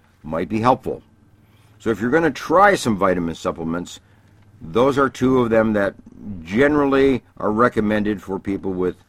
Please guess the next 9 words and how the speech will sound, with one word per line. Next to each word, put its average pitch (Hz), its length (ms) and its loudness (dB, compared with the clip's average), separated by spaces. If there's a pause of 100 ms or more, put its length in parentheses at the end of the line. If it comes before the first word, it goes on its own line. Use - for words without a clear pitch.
(240)
migraine 85 480 -4
headache. 82 400 -4
So 90 340 -2 (680)
consider 123 520 2
that 117 280 0
kind 113 260 -2
of 95 120 -2
a 90 80 -2
supplement 82 580 -8